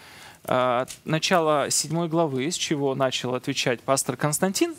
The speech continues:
то мы увидим с вами, э, вещь, что, такую вещь, что это продолжение. Это не два отдельных каких-то случая. Это не новый диалог, это продолжение и объяснение. Таким образом, мы понимаем, что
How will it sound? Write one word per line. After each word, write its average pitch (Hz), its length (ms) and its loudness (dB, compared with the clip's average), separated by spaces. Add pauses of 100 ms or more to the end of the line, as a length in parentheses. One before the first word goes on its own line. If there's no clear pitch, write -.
(100)
то 180 100 6
мы 247 320 0
увидим 277 640 2 (520)
с - 180 0
вами, 180 600 0
э, 135 360 -4
вещь, 226 260 -2
что, 160 400 2
такую 185 300 0
вещь, 226 180 -2
что - 140 -4
это 185 120 0
продолжение. 180 1160 0 (640)
Это 156 240 4
не 196 140 0
два 214 360 6
отдельных 214 500 2
каких-то 175 480 2
случая. 135 800 -4 (420)
Это 170 260 6
не 190 260 0
новый 233 360 2
диалог, 165 560 4
это 160 160 2
продолжение 190 880 2
и - 160 0
объяснение. 156 840 0
Таким 180 300 -2
образом, 208 420 0
мы 175 100 -2
понимаем, 170 520 -2
что - 300 -2